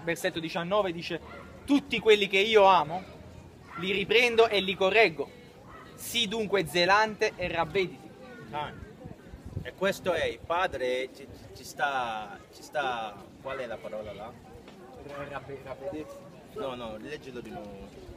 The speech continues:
Speaker 2: Tu, tu
Speaker 1: Ci
Speaker 2: dico
Speaker 1: corregge,
Speaker 2: il
Speaker 1: ci
Speaker 2: padre
Speaker 1: ri-, ci riprende e ci
Speaker 2: ci
Speaker 1: corregge.
Speaker 2: riprende.
Speaker 1: Ci prende dallo sporco e ci corregge come?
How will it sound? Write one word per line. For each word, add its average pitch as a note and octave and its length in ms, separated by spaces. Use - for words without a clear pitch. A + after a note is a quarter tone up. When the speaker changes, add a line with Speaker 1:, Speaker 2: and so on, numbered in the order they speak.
Speaker 2:
Tu, E3 100
tu - 160
Speaker 1:
Ci E3 60
Speaker 2:
dico E3 220
Speaker 1:
corregge, D#3+ 440
Speaker 2:
il - 100
Speaker 1:
ci - 100
Speaker 2:
padre G#3 280
Speaker 1:
ri-, E3 60
ci C#3+ 60
riprende F3+ 420
e - 20
ci - 100
Speaker 2:
ci E3+ 60
Speaker 1:
corregge. F#3 220
Speaker 2:
riprende. F#3+ 840
Speaker 1:
Ci F#3+ 220
prende A3 320
dallo G3 200
sporco A3 420
e G3 40
ci F#3 160
corregge G3 480
come? A3 320